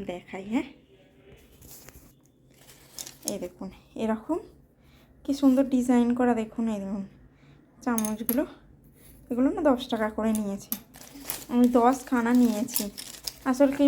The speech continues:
বলুন তো, ফ্রিজে না অনেক জিনিস থাকে আমার, মানে ডিপে থাকে, তার চামচ নেই, ওই জন্য আমি এই মেলা থেকে এই চামচ নিয়েছি। আর একটু বড় সাইজ খুঁজছিলাম কিন্তু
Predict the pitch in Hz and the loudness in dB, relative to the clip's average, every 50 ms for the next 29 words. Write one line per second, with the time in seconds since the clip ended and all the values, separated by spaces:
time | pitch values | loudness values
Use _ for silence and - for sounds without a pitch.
0 | 277 277 277 277 285 294 302 370 392 - - 330 269 247 233 302 359 494 427 285 | 8 8 8 8 6 6 4 2 -4 -4 0 2 2 4 4 0 0 2 0 0
1 | 233 - - - - - _ - - - 240 247 262 277 254 269 247 240 233 240 | 0 -2 -6 -18 -20 -18 _ -4 0 4 6 8 8 6 6 6 4 4 4 4
2 | - - - 277 - 247 - 233 214 196 196 196 196 - - - _ _ _ - | 2 0 -2 -2 -2 0 0 -4 -4 -4 -6 -8 -10 -12 -14 -20 _ _ _ -20
3 | _ _ - - 240 247 247 240 277 277 277 285 277 269 262 220 - 226 - 269 | _ _ -6 2 6 6 6 8 8 6 8 6 4 4 2 -2 -2 -4 -2 -2
4 | 269 269 - - 254 240 247 254 285 330 349 - - - _ _ _ _ _ _ | -2 -2 0 0 2 2 4 4 4 2 0 -4 -8 -18 _ _ _ _ _ _
5 | _ _ _ _ _ - 220 214 202 185 180 - - _ _ _ _ _ _ _ | _ _ _ _ _ -6 -6 -4 -4 -6 -8 -12 -16 _ _ _ _ _ _ _
6 | _ _ _ _ - - - - - _ _ _ - - 233 240 240 233 240 240 | _ _ _ _ -20 -20 -20 -20 -20 _ _ _ -4 2 4 4 4 6 6 6
7 | 247 254 302 403 554 466 349 294 226 220 226 220 220 220 220 214 220 220 214 202 | 6 6 4 4 2 0 0 2 2 2 2 0 0 0 0 0 -2 -2 0 0
8 | 208 214 - 240 - 311 339 349 339 - - - - _ _ _ _ _ _ _ | -2 -2 -2 -6 -4 -2 -4 -4 -4 -8 -16 -20 -20 _ _ _ _ _ _ _
9 | _ _ - - 208 202 - 214 190 190 190 190 190 196 - 185 185 180 196 196 | _ _ -12 -12 -12 -10 -10 -12 -10 -10 -10 -10 -10 -10 -10 -10 -10 -10 -10 -12
10 | - - 214 196 - _ _ _ _ _ _ - _ _ _ _ _ _ _ _ | -12 -14 -16 -16 -16 _ _ _ _ _ _ -20 _ _ _ _ _ _ _ _
11 | _ _ _ _ - 254 269 285 277 277 - 320 277 294 262 254 294 294 - 294 | _ _ _ _ 2 4 4 4 4 0 -2 2 4 6 6 6 4 0 0 0
12 | 294 302 294 - - - 285 285 277 - 294 269 262 240 254 277 285 - 269 254 | 0 0 -2 -4 -4 0 2 2 2 0 2 2 2 4 4 2 0 2 2 2
13 | 247 294 | 2 2